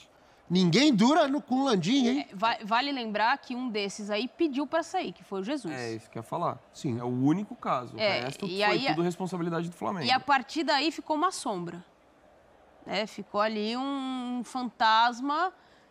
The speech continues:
Speaker 2: de futebol igual ao que se teve lá. A diretoria esquece que os jogadores em dois mil e dezenove tinham uma certa idade, hoje tem outra.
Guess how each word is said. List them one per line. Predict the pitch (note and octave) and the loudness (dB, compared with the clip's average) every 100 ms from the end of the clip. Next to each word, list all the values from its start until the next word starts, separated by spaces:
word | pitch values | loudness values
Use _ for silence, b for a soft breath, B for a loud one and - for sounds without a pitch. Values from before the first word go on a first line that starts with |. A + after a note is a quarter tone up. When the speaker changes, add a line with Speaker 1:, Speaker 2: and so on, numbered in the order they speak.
| _ G3+ | _ -10
Speaker 2:
de | F#3 B3 | -2 -2
futebol | - C4 - G3+ A#3 D4 D4+ | 0 -4 -2 -2 2 2 0
igual | G#3 B3+ D4 D#4+ | 2 4 4 4
ao | |
que | D#4 | 0
se | - C#4+ | -8 -6
teve | C#4+ C4+ D#4 | -4 -2 0
lá. | A3 D#3 B B B B | 2 0 B B B B
A | - | -4
diretoria | G#3 D#4 F4 D#4+ E4 | 2 2 4 2 2
esquece | - D4 A#3 G#3+ - | 2 2 2 0 -4
que | |
os | A#3+ | -2
jogadores | A#3+ A#3+ A3 B3 A#3+ G#3+ | 0 0 0 -2 -2 -2
em | A#3 | -2
dois | G#3+ G#3 | -2 -2
mil | G#3+ | -2
e | |
dezenove | F#3+ G3 G3+ A#3 | -4 0 0 -2
tinham | - C4+ C4 | -6 -6 -2
uma | B3+ | -2
certa | B3 A3 G3 C#4 | -2 -6 -6 -4
idade, | A#3 F#3 G3+ A#3 E4 - | 2 4 2 -2 -8 -4
hoje | G3+ G3 | -4 -4
tem | F#3 F#4+ | -4 -2
outra. | G#3+ E3+ - | -2 -2 -12